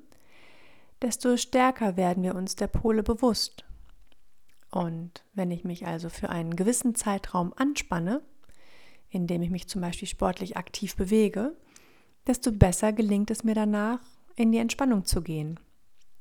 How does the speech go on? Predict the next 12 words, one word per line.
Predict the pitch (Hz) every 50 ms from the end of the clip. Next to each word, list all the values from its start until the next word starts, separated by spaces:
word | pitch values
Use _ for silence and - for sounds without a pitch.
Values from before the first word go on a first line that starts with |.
| - - - - - - - - - - - - - -
Das | 214 208 196 -
ist | - - -
ja | - 196
auch | 196
das | - 202 - -
Prinzip | - - 202 190 - - 214 202 202 202 -
der | - 196 185 185 180 175 180 180 -
progressiven | - - - 214 196 - 202 - - - 208 202 214
Muskelentspannung, | 220 233 220 - - 185 - 165 160 - - 165 156 151 156 156 160 160 - _ _ _ _ _ _ _
bei | - 175 165
der | 156 - 175 170 165 160 165 165 -
nacheinander | 180 180 190 202 - 240 226 214 202 196 196 202 202 220 233 262 285